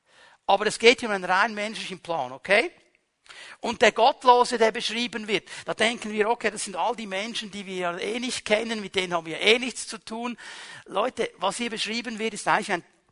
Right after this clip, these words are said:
ein treuloser Mensch. Ein Mensch, der nicht gottlos ist im Sinne, dass er sagt, „Gott gibt es nicht“ und bäh,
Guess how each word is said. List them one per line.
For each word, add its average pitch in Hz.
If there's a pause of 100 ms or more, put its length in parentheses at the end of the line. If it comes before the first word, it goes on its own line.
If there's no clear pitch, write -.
(140)
ein 165
treuloser 165
Mensch. 123 (1300)
Ein 185
Mensch, 220 (400)
der 208
nicht -
gottlos 226
ist 240
im 220
Sinne, 247
dass 214
er 202
sagt, 202 (160)
„Gott -
gibt 269
es 240
nicht“ 226
und -
bäh, -